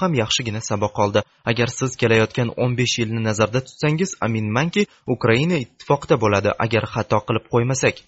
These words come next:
Turkmaniston, O'zbekiston, Tojikiston ham, o'ylaymanki, o'zlarining iqtisodiy ehtiyojlaridan kelib chiqqan holda qo'shiladi", deb aytgan Lukashenko. Bu Qozog'istondagi yanvar voqealaridan buyon Lukashenkoning O'zbekistonni birinchi marta tilga olishi emas. O'ninchi yanvar kuni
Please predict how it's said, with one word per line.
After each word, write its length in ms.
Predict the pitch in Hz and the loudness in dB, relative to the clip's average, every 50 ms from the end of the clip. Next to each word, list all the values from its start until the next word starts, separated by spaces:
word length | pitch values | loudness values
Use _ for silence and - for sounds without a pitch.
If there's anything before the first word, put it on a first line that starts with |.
| _ _ - | _ _ -4
Turkmaniston, 640 | 139 117 - - 113 107 107 104 - - 165 165 160 139 | -4 -4 -2 -2 -2 0 -2 -2 -4 -2 -2 0 0 0
O'zbekiston, 500 | 107 104 107 107 - - - - 143 151 147 147 | -2 -4 -6 -6 -8 -8 -4 -2 -2 -2 0 -2
Tojikiston 500 | 123 104 98 98 - - - - 139 156 156 - | -2 -4 -4 -6 -10 -6 -2 -2 -2 -2 0 -2
ham, 140 | 190 185 135 107 | -2 -2 0 0
o'ylaymanki, 580 | 110 110 104 104 101 101 101 113 147 170 - 208 175 135 | 0 2 2 2 0 0 0 -2 -2 -2 -2 0 0 0
o'zlarining 480 | 107 104 107 110 107 104 113 113 110 110 - 113 | 0 0 0 -2 0 0 -2 -4 -4 -6 -8 -10
iqtisodiy 520 | - - - - - 104 104 123 160 180 180 | -12 -12 -8 -2 0 0 2 2 0 0 -2
ehtiyojlaridan 680 | - - 208 196 156 127 120 117 113 117 117 131 127 127 - | -2 -2 -2 0 0 2 0 0 0 0 -2 -4 -4 -2 -2
kelib 220 | 113 101 107 - - - | -2 -2 -2 -4 -8 -10
chiqqan 300 | - - - 117 117 123 - | -10 -6 -4 -2 -2 -2 0
holda 220 | 131 113 110 120 123 - - | -2 0 0 0 -2 -2 -2
qo'shiladi", 480 | 113 107 - - 120 135 175 190 160 147 113 110 | -2 -2 -2 -2 0 0 0 0 0 0 -2 0
deb 100 | 104 107 104 | 0 2 0
aytgan 280 | 101 - - 131 131 127 113 | 0 0 -4 -4 -2 -2 -4
Lukashenko. 580 | 104 - - 110 - - 110 107 104 - 113 104 - _ _ _ _ 160 | -2 -2 -2 -2 0 -2 -2 -4 -2 -4 -4 -4 -6 _ _ _ _ 2
Bu 60 | 175 185 - | 2 4 4
Qozog'istondagi 720 | 147 131 135 143 139 131 - - 147 139 143 147 139 143 127 | 2 4 4 2 0 -2 0 0 2 2 2 2 2 2 2
yanvar 320 | 120 110 113 104 127 156 175 185 | 2 2 2 2 2 2 4 2
voqealaridan 600 | 175 - - 131 120 110 113 110 110 117 127 139 127 110 | 2 2 2 0 2 2 2 2 2 0 0 0 0 0
buyon 180 | 113 123 135 131 113 | 0 0 0 0 -2
Lukashenkoning 680 | 107 - 117 110 - - 120 131 - 156 165 175 170 135 117 | -2 0 0 0 0 -2 -2 -2 0 0 0 0 0 0 -2
O'zbekistonni 600 | 101 107 110 - - - - 113 107 107 110 110 110 113 | -2 -2 -4 -6 -6 -6 -4 -2 -2 -2 -2 -2 -2 -2
birinchi 320 | 110 107 104 104 - 170 | -2 -2 -4 -4 -4 -2
marta 280 | 170 143 117 - - 127 - - | 0 0 0 0 -4 -6 -6 -4
tilga 220 | 107 107 110 107 104 | -4 -2 0 0 0
olishi 240 | 104 107 - - 117 107 104 | 0 0 -2 -2 -2 0 0
emas. 160 | 110 104 - - _ _ _ _ _ 131 | 0 -2 -2 -8 _ _ _ _ _ 0
O'ninchi 300 | 131 123 120 120 - 127 120 | 2 2 2 2 2 2 2
yanvar 280 | 117 117 117 131 143 139 - | 2 2 2 0 0 0 0
kuni 140 | 170 170 | 0 0